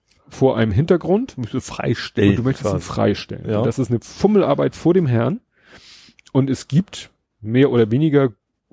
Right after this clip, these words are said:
Speaker 1: weiß ich nicht, Tools in, in, in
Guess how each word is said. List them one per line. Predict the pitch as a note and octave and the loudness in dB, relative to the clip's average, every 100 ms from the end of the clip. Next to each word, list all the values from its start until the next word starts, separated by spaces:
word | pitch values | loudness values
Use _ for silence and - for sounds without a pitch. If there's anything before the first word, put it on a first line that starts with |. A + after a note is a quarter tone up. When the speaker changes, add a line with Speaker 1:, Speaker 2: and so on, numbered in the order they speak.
| - | -6
Speaker 1:
weiß | B2 A#2 B2+ | -2 0 -2
ich | A2+ | -6
nicht, | A2+ - | -8 -8
Tools | - C#3 C#3 C3 - - - | -4 2 2 0 -8 -16 -10
in, | B2 A2 A2 | -4 -4 -4
in, | A2+ G#2+ G2+ F#2+ | -6 -6 -8 -10
in | F2+ F2 | -12 -14